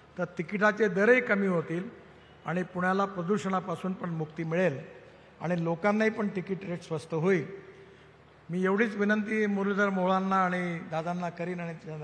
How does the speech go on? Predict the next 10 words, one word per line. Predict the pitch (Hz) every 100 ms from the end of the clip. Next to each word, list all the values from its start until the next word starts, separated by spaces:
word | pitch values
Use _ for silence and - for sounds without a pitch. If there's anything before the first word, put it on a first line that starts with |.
| 147 - 147 - 156
दिलीप | 175 190
वळसे | 180 175
पाटलांनाही | 175 160 170 170 165
करीन | 170 156 156 - - - - - - - -
की | 180
आता | 175 226 220
तुम्ही | 214 220 226 226 - - - - - -
पुणे | 190 220
जिल्ह्यामध्ये, | 208 208 208 208 202 208 180 - - - - - - - - -
आ, | 151 156